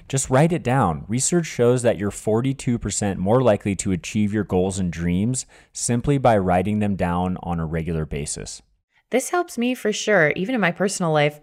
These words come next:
Speaker 2: I write goals down. So starting with that plan will give you the confidence you need going in and to sustain social media over the long term. All right.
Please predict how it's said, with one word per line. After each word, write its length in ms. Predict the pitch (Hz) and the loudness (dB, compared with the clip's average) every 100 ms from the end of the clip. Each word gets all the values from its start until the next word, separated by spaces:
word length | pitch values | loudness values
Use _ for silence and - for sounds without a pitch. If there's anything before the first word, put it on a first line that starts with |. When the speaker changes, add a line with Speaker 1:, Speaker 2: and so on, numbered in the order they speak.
| - | 0
Speaker 2:
I 100 | 175 | 2
write 240 | 170 160 | 2 2
goals 280 | 165 143 151 | 2 0 0
down. 380 | 143 139 143 - | -2 -2 -4 -8
So 400 | - 165 151 151 - - | 0 2 2 -2 -10 -20
starting 500 | - - 202 240 269 | -12 4 6 6 4
with 200 | 240 226 | 0 0
that 240 | 214 214 - | 2 0 0
plan 320 | 220 208 208 | -2 0 2
will 80 | 175 | 0
give 240 | 165 185 | 0 0
you 120 | 208 | 2
the 80 | 214 | 2
confidence 640 | 208 - 175 185 180 165 175 | 0 -2 -4 -2 -2 -2 -6
you 240 | 160 208 | -2 0
need 380 | 208 180 165 - 170 | 0 0 -2 -6 -8
going 360 | 160 170 190 202 | 0 2 4 2
in 260 | 170 160 165 | 0 0 -2
and 200 | - 160 | -4 -4
to 100 | 160 | -4
sustain 760 | - 156 - 180 170 170 175 175 | -6 -6 -4 -2 -2 -2 -4 -6
social 400 | - 175 175 185 | -2 -2 -2 -4
media 420 | 165 160 151 - - | -2 0 -2 -4 -2
over 200 | 180 175 | 0 4
the 100 | 160 | 4
long 240 | 156 - 160 | 2 0 -8
term. 280 | - 175 - _ - - - - _ - | -10 -14 -16 _ -20 -20 -20 -20 _ 2
All 80 | |
right. 180 | 76 - | 2 2